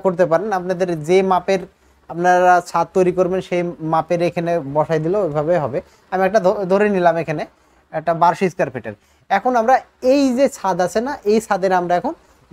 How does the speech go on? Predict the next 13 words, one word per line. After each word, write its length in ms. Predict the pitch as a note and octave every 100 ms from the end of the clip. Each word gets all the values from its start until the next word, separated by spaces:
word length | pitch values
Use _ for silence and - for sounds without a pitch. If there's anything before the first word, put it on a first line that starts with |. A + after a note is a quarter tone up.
| C#3
volume 300 | D#3 G#3+ G#3+ E3+
বের 140 | C3 G#2+
করব, 180 | A2+ F#2+ G2 _ _ _ _ _ _ _ -
অর্থাৎ 220 | E3 A#3+ - - F#3+
আয়তন 260 | G#3 A3 G#3
বের 120 | F3 C3
করব। 160 | A#2 G2+ G2+ _ _ _ _ _ _ _ _ _ _ _ _ _ _ _ _ _ _ _ _ _ _ _ _ _ _ _ _ _ _ _ _ _ _
চল্লিশ 320 | G#3+ G#3+ G3+ G3+ -
feet 160 | D#3 - _ _ _ _ _ _ _ _ _ _ _ _ _ _ _ _ _ _ _ _ F3+
into 160 | F#3 A3 A3+
ত্রিশ 220 | G#3 - -
feet। 160 | A2+ - _ _ _ _ _ _ _ _ _ _ - A#2
আচ্ছা, 260 | A#2 A#2